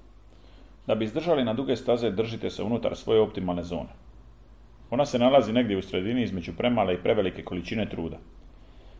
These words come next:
To je količina truda koju možete održati kroz duži period, a da pritom ipak postignete izvrsne rezultate. Optimalan trud na duge staze daje najbolje rezultate. Pretjerani trud će vas brzo natjerati da odustanete. To je u stvari ona stara priča o zecu i kornjači.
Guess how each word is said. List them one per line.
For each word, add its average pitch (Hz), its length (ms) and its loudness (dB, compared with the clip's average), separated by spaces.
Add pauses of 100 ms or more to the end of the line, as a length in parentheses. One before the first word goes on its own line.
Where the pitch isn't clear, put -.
(100)
To 156 100 0
je 156 80 0
količina 139 400 0
truda 135 280 2
koju 107 160 -2
možete 117 320 -2
održati 120 400 0
kroz 98 200 -6
duži 120 220 -4
period, 131 360 0 (640)
a 107 80 -2
da 95 100 2
pritom 131 340 2
ipak - 280 4
postignete 110 480 0
izvrsne 104 380 -2
rezultate. 85 560 -4 (1040)
Optimalan 117 480 2
trud 143 200 -2
na 104 100 4
duge 123 220 2
staze 120 300 2
daje 113 220 8
najbolje 95 400 2
rezultate. 82 560 -4 (440)
Pretjerani 123 480 4
trud 139 220 -2
će 117 100 -2
vas 101 180 0
brzo 123 240 0
natjerati 110 440 2
da 95 100 4
odustanete. 87 540 -4 (1080)
To - 80 0
je 151 60 4
u 135 40 4
stvari 147 300 10
ona 123 120 4
stara 127 320 10
priča 123 320 2
o 101 40 2
zecu 117 300 0
i 92 40 -6
kornjači. 92 440 -4